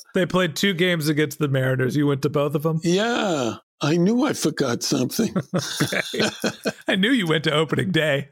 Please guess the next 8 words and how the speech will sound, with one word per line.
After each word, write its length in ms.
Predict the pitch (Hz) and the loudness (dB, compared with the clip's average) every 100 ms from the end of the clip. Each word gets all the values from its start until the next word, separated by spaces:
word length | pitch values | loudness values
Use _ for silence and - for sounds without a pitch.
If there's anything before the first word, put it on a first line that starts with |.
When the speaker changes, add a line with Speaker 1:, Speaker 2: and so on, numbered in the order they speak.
| _ | _
Speaker 2:
This 260 | 165 214 - | -2 0 2
is 160 | 240 | 2
what 220 | 170 247 196 | 2 2 2
happens 840 | 170 214 320 247 135 123 107 - | 0 0 0 2 2 2 0 0
when 240 | 156 156 | 0 2
you're 220 | 143 147 | 2 2
almost 480 | 139 147 139 123 - | 0 0 0 0 -2
seventy-five. 1400 | 151 120 127 120 110 - 127 110 110 92 - - - | -2 0 0 0 -2 -2 -4 -2 -2 -4 -10 -18 -20